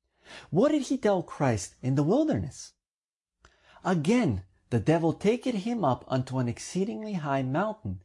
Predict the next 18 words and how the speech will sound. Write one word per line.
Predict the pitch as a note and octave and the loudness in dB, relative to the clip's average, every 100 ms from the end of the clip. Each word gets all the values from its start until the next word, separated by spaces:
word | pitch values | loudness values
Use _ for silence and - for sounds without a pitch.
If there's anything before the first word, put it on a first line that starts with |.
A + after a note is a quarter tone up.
| _ - - | _ -20 -4
and | C3+ C#3+ | 0 0
showeth | - A3+ C4+ A#3 | 0 2 2 2
him | E3 C#3+ | 0 -2
all | - A#3 C#4+ D4+ | 2 4 4 4
the | C#4 | 2
kingdoms | F3 D3+ C3 A#2 | 0 2 2 2
of | B2+ | 0
the | C3+ | 0
world, | C#3 C#4+ D4 A#2 - _ _ _ - | 0 2 2 0 -2 _ _ _ -2
and | E3 D#3+ | 2 4
the | E3+ | 2
glory | C3 C#3+ F#3 A3 E3+ | 2 2 4 4 2
of | A2 - | 0 -2
them, | F#2+ C3 _ _ _ - - | -8 -10 _ _ _ -20 -2
and | D#3+ E3 | 2 2
saith | - - G#3 D#3 | 0 2 4 4
unto | C#3 C3 A#2 | 0 2 0
him, | A2 G2 | 0 -2